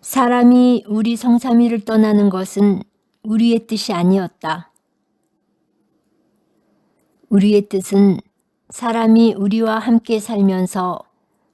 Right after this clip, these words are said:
우리와 닮은 모습으로 자라나고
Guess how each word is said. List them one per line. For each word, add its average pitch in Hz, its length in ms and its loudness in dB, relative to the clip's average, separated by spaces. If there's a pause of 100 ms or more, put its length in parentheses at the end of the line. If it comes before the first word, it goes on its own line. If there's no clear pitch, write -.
우리와 220 500 -2
닮은 214 460 2
모습으로 202 580 -2
자라나고 180 760 -8